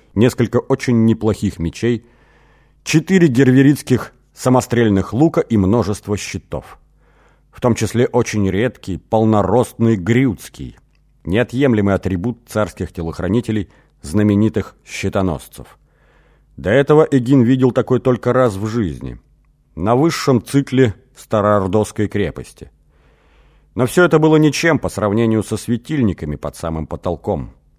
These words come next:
Похожие Эгин видел только в коридорах свода.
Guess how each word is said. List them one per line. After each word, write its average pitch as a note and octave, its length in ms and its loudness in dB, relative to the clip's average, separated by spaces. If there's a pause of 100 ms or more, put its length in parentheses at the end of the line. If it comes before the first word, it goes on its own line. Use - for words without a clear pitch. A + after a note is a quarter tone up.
(400)
Похожие A2+ 760 0
Эгин B2 340 0
видел B2+ 280 2
только C#3+ 360 0
в - 60 -18
коридорах G2+ 520 -2
свода. D2 440 -10